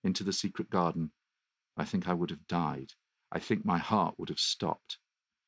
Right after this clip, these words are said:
When I grow up, I laugh at this. I say I'm like Aunt Ada Doom. I saw something nasty in the woodshed. I say that, like Aunt Ada, I was never the same afterwards. I was always doomy after that.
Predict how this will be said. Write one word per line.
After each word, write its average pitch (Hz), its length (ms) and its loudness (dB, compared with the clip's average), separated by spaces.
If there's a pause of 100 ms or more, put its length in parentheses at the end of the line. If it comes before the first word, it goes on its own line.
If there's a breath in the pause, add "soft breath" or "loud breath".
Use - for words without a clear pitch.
(540)
When 101 140 -4
I 98 80 -2
grow 98 280 2
up, - 260 -2
I 80 100 -2
laugh 78 380 0
at - 120 -12
this. - 320 -14 (400)
I 104 100 4
say 113 180 4
I'm 107 220 6
like 101 220 2
Aunt 110 220 6
Ada 107 220 4
Doom. 117 260 2 (240 loud breath)
I 98 100 6
saw 104 220 2
something 101 340 4
nasty 110 380 2
in 76 80 0
the 80 80 0
woodshed. 98 400 2 (260 loud breath)
I 85 100 2
say 95 260 4
that, 82 180 0
like 101 240 4
Aunt 95 220 6
Ada, 101 320 4 (280 soft breath)
I 120 80 4
was 123 200 2
never 120 180 4
the 113 80 0
same 110 380 2
afterwards. - 560 -2 (520)
I 90 120 4
was 98 140 2
always 117 300 4
doomy 101 420 4
after 76 280 -2
that. 85 240 2